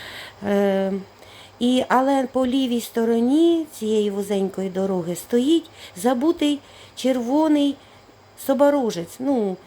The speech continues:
Запорожець — це ще з радянських часів. І от, щоб цей само-, е, Запорожець,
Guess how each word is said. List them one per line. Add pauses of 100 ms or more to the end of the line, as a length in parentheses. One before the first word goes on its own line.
(260)
Запорожець —
це
ще
з
радянських
часів. (800)
І
от, (760)
щоб (800)
цей (280)
само-, (180)
е,
Запорожець,